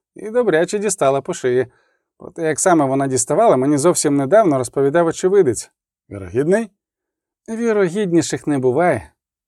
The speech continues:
«І що з того? Дістала та й зробила висновки. Тепер підготується краще, повторю. Католицький світ гуситів не потерпить.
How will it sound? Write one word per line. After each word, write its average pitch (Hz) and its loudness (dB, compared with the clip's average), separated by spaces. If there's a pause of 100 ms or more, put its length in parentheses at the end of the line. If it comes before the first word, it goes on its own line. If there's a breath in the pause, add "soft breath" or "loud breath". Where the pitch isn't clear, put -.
(200)
«І 160 2
що 170 4
з - -6
того? 90 -8 (540)
Дістала 185 2
та 156 0
й 131 4
зробила 131 4
висновки. 120 -4 (360)
Тепер 165 -4
підготується 214 2
краще, 127 -2
повторю. 131 0
Католицький 151 0
світ 170 0
гуситів 143 2
не 147 2
потерпить. 139 -2